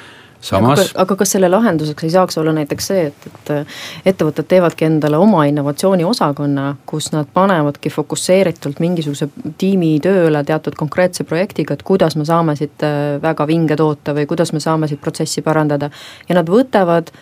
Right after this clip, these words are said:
Speaker 2: väljastpoolt nipet-näpet nii akadeemikuid kui ka seda, kui ka teist inimest, erinevaid eksperte juurde. Ja nad lihtsalt rakendavadki niimoodi seda know-how'd ja siis see on juba rakenduslik. Ja siis ei saa olla niimoodi, et on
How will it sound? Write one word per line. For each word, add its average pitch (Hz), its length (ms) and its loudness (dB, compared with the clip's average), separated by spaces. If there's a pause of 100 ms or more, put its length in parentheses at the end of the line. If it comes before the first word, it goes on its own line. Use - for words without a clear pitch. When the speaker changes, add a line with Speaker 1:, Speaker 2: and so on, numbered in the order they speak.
(120)
Speaker 2:
väljastpoolt 190 960 2
nipet-näpet 190 800 -2
nii 165 160 0
akadeemikuid 185 720 0
kui 190 160 0
ka 185 80 4
seda, 175 300 0
kui 190 180 0
ka 185 60 4
teist 180 280 0
inimest, 156 460 -2 (100)
erinevaid 175 460 2
eksperte 160 460 -4
juurde. 151 400 0 (340)
Ja 175 60 -2
nad 170 160 0
lihtsalt 180 680 -2
rakendavadki 165 720 0
niimoodi 170 320 0
seda 151 160 -4
know-how'd 156 720 0
ja 156 120 2
siis 185 200 -6
see 170 80 0
on 165 80 0
juba 170 220 2
rakenduslik. - 580 -4 (400)
Ja 160 100 0
siis 180 140 2
ei 170 80 0
saa 185 180 4
olla 165 160 2
niimoodi, 165 340 2
et 143 140 -6
on 143 140 -2